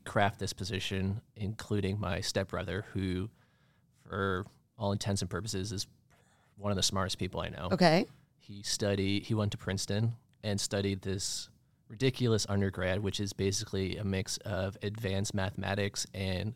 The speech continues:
Speaker 1: computer science.
Speaker 2: Uh-huh.
Speaker 1: And it's training to be able to basically create derivatives and the actual computers required to build stock markets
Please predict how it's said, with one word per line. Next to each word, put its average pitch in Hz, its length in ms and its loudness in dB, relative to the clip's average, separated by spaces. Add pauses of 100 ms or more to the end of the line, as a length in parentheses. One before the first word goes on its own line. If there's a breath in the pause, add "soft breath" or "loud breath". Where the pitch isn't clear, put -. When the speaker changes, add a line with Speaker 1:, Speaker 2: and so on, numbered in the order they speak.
Speaker 1:
computer 107 300 -4
science. 92 520 0 (200)
Speaker 2:
Uh-huh. 165 440 6
Speaker 1:
And 101 160 2
it's - 180 0
training 104 480 4
to - 120 -4
be 101 100 2
able 101 160 2
to 98 100 -6
basically 101 460 0
create 98 560 -2 (400)
derivatives 107 880 4
and 95 540 0 (200)
the 104 140 -6
actual 101 340 -2
computers 104 800 -2
required 95 520 -2
to 101 60 -6
build 92 360 -4
stock 95 360 -2
markets - 520 -10